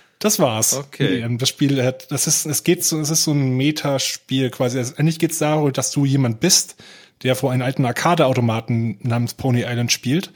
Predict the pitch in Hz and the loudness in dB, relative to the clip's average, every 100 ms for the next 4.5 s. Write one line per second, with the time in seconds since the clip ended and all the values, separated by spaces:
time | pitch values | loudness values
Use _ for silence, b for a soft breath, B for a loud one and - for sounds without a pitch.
0 | B B B B B - 160 170 175 175 | B B B B B -2 2 4 4 2
1 | - - 226 202 196 180 180 - 185 165 | 0 -2 0 0 0 0 -2 -2 0 2
2 | 165 165 160 165 160 147 143 131 131 - | 2 0 -2 0 2 0 0 0 0 0
3 | 127 135 143 135 113 101 - 110 - - | -2 0 0 -2 -4 -4 -4 -6 -10 -8
4 | 113 113 - - | -4 -4 -6 -10